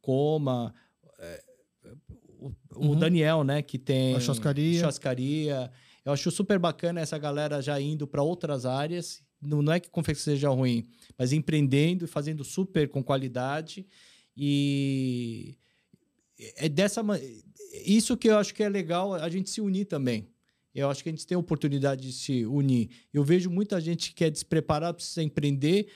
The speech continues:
Speaker 1: mas às vezes coreano tem esse, e-, essa sensação, pô, parece que abrir uma franquia, eu não tô empreendendo, parece que tem que fazer uma coisa própria. Eu acho que tem que educar.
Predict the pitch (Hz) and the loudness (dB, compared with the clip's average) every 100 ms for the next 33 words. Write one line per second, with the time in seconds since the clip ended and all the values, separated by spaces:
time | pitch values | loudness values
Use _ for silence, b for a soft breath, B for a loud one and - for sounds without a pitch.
0 | B 151 156 165 180 - 180 165 175 180 | B 0 2 4 2 2 4 4 4 2
1 | 175 170 165 160 - 160 156 151 131 b | 2 2 2 0 0 2 2 0 -4 b
2 | b b - 147 110 143 160 170 151 147 | b b -4 -2 0 -2 0 0 2 0
3 | - 151 151 147 - - 190 156 - - | 2 2 2 0 -4 0 2 0 -4 -14
4 | - - 165 165 - 180 170 156 131 - | -14 -2 0 0 2 2 4 2 0 -4
5 | b b - 143 147 165 165 165 156 139 | b b -4 0 2 4 2 2 0 2
6 | 165 175 180 180 143 151 160 170 160 160 | 2 4 4 2 2 2 2 2 2 2
7 | 156 143 147 127 113 147 - - 143 151 | 2 4 2 0 -2 -4 -2 -2 0 0
8 | 147 147 151 147 147 143 139 131 127 113 | 0 -2 -2 -2 -2 0 0 0 -6 -10
9 | b b b b b _ - 160 156 196 | b b b b b _ 0 0 2 0
10 | - 208 214 220 190 160 175 196 165 135 | 4 4 6 4 4 2 2 2 0 0
11 | - | -4